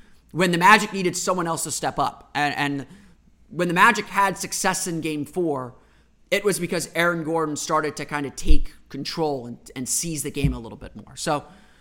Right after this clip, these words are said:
uh, I, I've, I, I've often said twenty eighteen, Gordon swung too far to one side as,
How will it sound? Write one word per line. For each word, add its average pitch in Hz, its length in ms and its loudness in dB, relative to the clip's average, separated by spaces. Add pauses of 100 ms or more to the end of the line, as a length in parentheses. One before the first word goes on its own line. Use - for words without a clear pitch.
(260)
uh, 165 180 2
I, 180 260 0
I've, 190 80 -2
I, 196 540 2
I've 202 160 2
often 220 300 4
said 190 360 -2 (480)
twenty 233 300 -2
eighteen, 208 480 -2
Gordon 185 300 -2
swung 190 580 -2
too 208 240 -6
far 175 640 -2 (240)
to 180 140 -4
one 196 260 2
side 127 480 -2 (1120)
as, 165 540 6